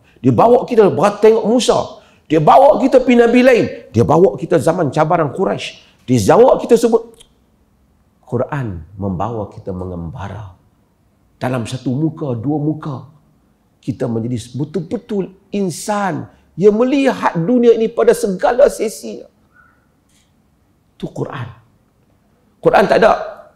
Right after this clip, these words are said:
tajuk Firaun. Ha, bawah semua. Nah, nah, nah. Dicelah cerita, cerita syurga, mari cerita Firaun. Dicelah cerita Firaun, mari.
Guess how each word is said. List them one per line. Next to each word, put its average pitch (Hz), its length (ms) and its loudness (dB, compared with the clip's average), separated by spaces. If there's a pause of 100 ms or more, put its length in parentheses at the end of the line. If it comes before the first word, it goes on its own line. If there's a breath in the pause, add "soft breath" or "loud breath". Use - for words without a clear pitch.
(420)
tajuk 160 480 4
Firaun. 139 880 4
Ha, 95 160 2
bawah 117 240 4
semua. 127 160 4
Nah, 202 320 -2
nah, 269 160 -8
nah. 269 160 -10 (1200)
Dicelah 220 560 4
cerita, 247 560 2
cerita 240 320 2
syurga, 233 480 4
mari 190 240 2
cerita 175 320 -2
Firaun. 147 480 -4 (160 soft breath)
Dicelah 240 400 4
cerita 269 240 4
Firaun, 254 400 4
mari. 208 220 2